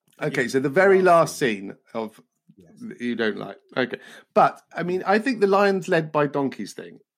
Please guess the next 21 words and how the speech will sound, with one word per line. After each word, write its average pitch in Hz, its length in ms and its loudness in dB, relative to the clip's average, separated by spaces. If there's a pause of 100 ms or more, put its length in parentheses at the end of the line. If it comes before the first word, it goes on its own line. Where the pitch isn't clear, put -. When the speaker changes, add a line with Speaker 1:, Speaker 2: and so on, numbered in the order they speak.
(560)
Speaker 1:
it's, 139 200 -4
it's 160 200 -8
not 226 260 -2
exactly 147 400 -2
invented 135 640 -2
by 101 420 -4 (460)
Blackadder. 120 520 -6 (1000)
Um, 123 240 0
Speaker 2:
No, 127 160 -4
but 139 100 -10
it 151 60 -6
Speaker 1:
it's 180 100 -4
Speaker 2:
absolutely 151 380 -10
plays 127 420 -10 (200)
to 98 100 -18
it. 92 300 -20
Speaker 1:
Yes, 202 260 -2
but, 180 260 -6
uh, 185 60 -2
Speaker 2:
You 180 140 -2
know 123 60 -12